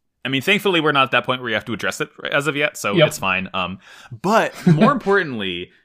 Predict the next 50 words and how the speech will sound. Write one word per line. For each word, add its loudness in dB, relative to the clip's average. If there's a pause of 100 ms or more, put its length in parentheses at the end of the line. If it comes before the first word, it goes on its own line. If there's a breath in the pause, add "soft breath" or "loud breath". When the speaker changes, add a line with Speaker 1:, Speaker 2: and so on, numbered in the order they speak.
Speaker 1:
she -2
is -4
flying -2
a -6
tricolor 0
core -6
fighter. -4 (400)
And 0
it 0
looks -2
suspiciously -2
similar -4
to -4
the -6
chest -6
of -10
the -8
Zeta, -4
where -6
you -4
can -6
definitely -4
see -4
the -6
two -6
yellow -4
vents -8
and -10
the -10
red -4
sort -10
of -14
hatch -8
that -16
goes -8
over -10
the -14
cockpit -10
when -8
it's -8
all 0
folded -6
up. -2
I 0
wonder -2
what 0
this -8
could -6
possibly -4
be. -12